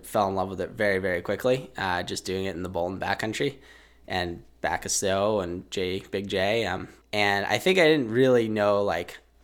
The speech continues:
I was all in on backcountry and done with lifts until, like, my second year in Alta, maybe. Um, when you're skiing with eight thousand other people on the best powder day ever and you're not having a good time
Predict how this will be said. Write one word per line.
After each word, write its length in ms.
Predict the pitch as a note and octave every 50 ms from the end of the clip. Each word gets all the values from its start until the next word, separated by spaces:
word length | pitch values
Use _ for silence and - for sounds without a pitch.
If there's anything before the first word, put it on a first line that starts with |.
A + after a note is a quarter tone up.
| - - - _
I 120 | F#2+ G2 F#2+
was 160 | F#2 F#2 F2+
all 220 | F2+ F#2 F#2 F#2
in 120 | F#2+ F#2+ F#2
on 160 | F2 F#2 F2
backcountry 500 | F2 F2 F2+ - - G2 G2 - - F2
and 100 | F2 F2+
done 180 | F2 E2+ F2 F2
with 140 | F2 -
lifts 300 | - F#2 F2+ F#2+ - -
until, 260 | - F#2 F#2 - G2+ F#2
like, 200 | D#2+ F2+ F#2+ -
my 100 | - -
second 400 | - - - - - - - -
year 160 | - A1+ G#1
in 100 | G1+ G1+
Alta, 300 | - - C#2 - - -
maybe. 380 | G1+ G#1+ G#1 G1+ G1+ G1+ - - - - - - - - - - - - - - -
Um, 440 | - D2 C2+ B1 C2 D2 F2 A2+ - -
when 500 | - G2+ F#2+ F#2 F2 D#2+ E2 F#2+ A2 A#2 - _
you're 160 | - A2 G2+
skiing 640 | G2+ - - - A2 G2 F#2 F2+ E2+ F2+ F#2+ G2+ - - _ _ _ - - - _ _ _
with 360 | - A2 E2 - - - - _ _ _ _ - _ -
eight 180 | A2 G#2+ F#2+ -
thousand 320 | G#2 F#2 F#2+ F#2 F#2+ G2
other 160 | F#2 F#2 F#2+
people 340 | F#2 - F#2+ F2+ - G#2+ G2
on 160 | F2 F2 F#2+ F#2+
the 60 | F#2
best 260 | F2+ F#2 F2 - -
powder 240 | - F#2 F#2 F#2+ F#2+
day 180 | F2+ E2 E2
ever 340 | E2+ E2+ - G#2 G#2 G#2+ - -
and 100 | - G2
you're 100 | F#2+ F#2+
not 220 | F2+ F2 E2+ F2
having 260 | F#2 F2+ F2+ E2 D#2 -
a 40 |
good 180 | - - D2+ -
time 300 | - - - E2 A2 -